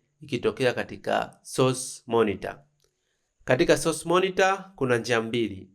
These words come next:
Njia ya kwanza, una uwezo wa kushika picha yako ama video yako na kuiweka katika timeline. Lakini njia ya pili, una uwezo wa kuchukua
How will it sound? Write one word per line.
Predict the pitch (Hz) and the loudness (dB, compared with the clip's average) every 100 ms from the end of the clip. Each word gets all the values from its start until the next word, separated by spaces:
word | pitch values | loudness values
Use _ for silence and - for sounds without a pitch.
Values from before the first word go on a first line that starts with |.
| - | -12
Njia | 110 147 | 2 4
ya | 143 | 6
kwanza, | 143 180 180 180 175 170 | 6 6 6 6 4 2
una | 131 120 | 0 2
uwezo | 120 143 131 | 4 4 2
wa | |
kushika | - 110 - 135 123 | -2 -8 -6 0 0
picha | 131 117 | 0 2
yako | 123 147 135 | 4 4 2
ama | 117 110 | -4 -4
video | 113 110 113 | -2 4 6
yako | 139 143 147 156 - - - | 6 4 0 -4 -4 -20 -8
na | 131 113 | -2 -2
kuiweka | 113 117 110 135 143 139 | 0 0 4 4 4 2
katika | 120 113 113 120 131 170 - _ _ _ - | -2 -4 -2 4 4 4 -6 _ _ _ 0
timeline. | 151 170 175 180 202 - - _ _ _ _ _ - _ _ _ _ _ _ _ _ _ _ | 4 6 6 4 2 -4 -16 _ _ _ _ _ -20 _ _ _ _ _ _ _ _ _ _
Lakini | - - 180 | 0 6 6
njia | 165 156 139 | 6 4 4
ya | 135 | 4
pili, | - 180 135 131 131 - | 2 -2 0 -2 -6 -6
una | 131 123 | 0 2
uwezo | 120 120 156 143 107 120 135 135 - | 4 4 4 4 2 0 -2 -4 -2
wa | 113 | -2
kuchukua | 113 - - 143 143 135 127 - | -2 -6 -10 0 6 6 4 -4